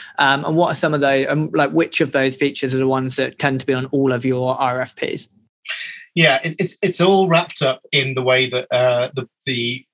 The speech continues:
Speaker 2: software looks at how companies and, and users are administrated to some extent. So everything sort of spans off this, if you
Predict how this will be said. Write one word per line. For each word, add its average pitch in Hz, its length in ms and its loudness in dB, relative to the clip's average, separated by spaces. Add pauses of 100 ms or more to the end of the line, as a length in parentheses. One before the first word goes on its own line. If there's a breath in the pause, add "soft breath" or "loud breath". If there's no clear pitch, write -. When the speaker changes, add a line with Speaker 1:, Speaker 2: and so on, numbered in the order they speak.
(120)
Speaker 2:
software 127 600 -2
looks 131 420 -4
at 131 160 -8 (640)
how - 320 -2
companies 135 580 -4
and, 127 240 -6
and 127 160 -4
users 127 480 -4
are 113 80 -2
administrated - 720 -8
to - 140 -6
some - 180 -6
extent. - 500 -8
So 120 400 -2 (540 loud breath)
everything 156 320 2
sort 131 200 -2
of 123 40 -2
spans 123 480 0
off 117 240 -6
this, - 480 -4 (600 loud breath)
if 170 240 2
you 226 560 0